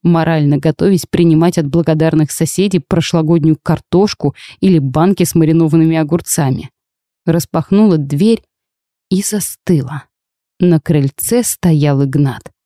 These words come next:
Он был одет по-земному в обычные синие джинсы, серую футболку и черную кожаную куртку.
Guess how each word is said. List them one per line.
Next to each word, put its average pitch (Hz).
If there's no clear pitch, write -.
Он 214
был 202
одет 170
по-земному 165
в 147
обычные 170
синие 151
джинсы, 165
серую 151
футболку 147
и 160
черную 180
кожаную 160
куртку. -